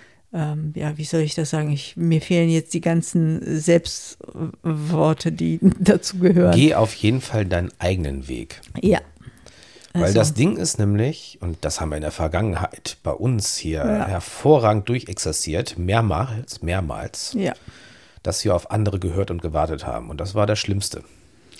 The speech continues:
Speaker 1: Ja, also auf
Speaker 2: Hätten
Speaker 1: andere
Speaker 2: wir
Speaker 1: warten
Speaker 2: da
Speaker 1: ist nicht
Speaker 2: seinerzeit schon nur noch unsere Ziele verfolgt und wären unsere Wege gegangen und hätten uns vielleicht rechts und links ein paar Möglichkeiten genommen, die uns dienlich wären für dieses Ziel, dann wären wir schon ganz woanders gewesen.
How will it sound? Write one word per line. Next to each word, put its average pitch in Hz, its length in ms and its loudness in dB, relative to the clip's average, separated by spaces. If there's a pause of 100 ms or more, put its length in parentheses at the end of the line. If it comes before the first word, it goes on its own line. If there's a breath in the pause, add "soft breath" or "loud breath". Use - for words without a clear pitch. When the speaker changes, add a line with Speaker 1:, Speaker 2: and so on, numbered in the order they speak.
(400 loud breath)
Speaker 1:
Ja, 190 200 6
also 165 180 -2
auf 156 60 4
Speaker 2:
Hätten - 180 2
Speaker 1:
andere 202 60 6
Speaker 2:
wir 113 280 8
Speaker 1:
warten 165 160 6
Speaker 2:
da 123 220 8
Speaker 1:
ist - 80 6
nicht 117 180 6
Speaker 2:
seinerzeit 110 760 0 (100)
schon 87 540 -2
nur 131 160 2
noch 104 500 -2 (100)
unsere 135 440 2
Ziele 92 360 -2
verfolgt - 760 -6
und 85 220 -8
wären 85 400 -2
unsere 139 500 2
Wege 117 300 0
gegangen 64 600 -6
und - 240 -12
hätten 110 300 -4
uns - 220 -10
vielleicht 80 420 -4
rechts 80 240 -6
und 71 180 -8
links 107 300 -4
ein - 40 -8
paar 73 140 -8
Möglichkeiten 82 880 -4
genommen, 85 400 -4
die 76 160 -10
uns 71 260 -10
dienlich 139 420 -4
wären 69 220 -6
für 76 200 -8
dieses 69 380 -10
Ziel, - 400 -4
dann 82 180 -6
wären 104 120 -2
wir 101 60 -2
schon 98 160 -6
ganz 82 180 -4
woanders 71 380 -4
gewesen. - 460 -14